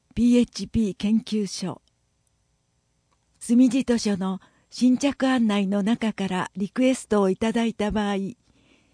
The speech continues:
点訳、音訳作業等で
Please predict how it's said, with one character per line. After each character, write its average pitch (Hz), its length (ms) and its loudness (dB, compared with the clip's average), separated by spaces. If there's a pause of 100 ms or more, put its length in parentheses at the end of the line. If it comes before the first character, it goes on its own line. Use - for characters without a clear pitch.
(140)
点 214 320 0
訳、 190 420 -4 (360)
音 262 220 4
訳 262 220 2
作 247 180 -2
業 208 240 -2
等 220 260 -2
で 202 260 -4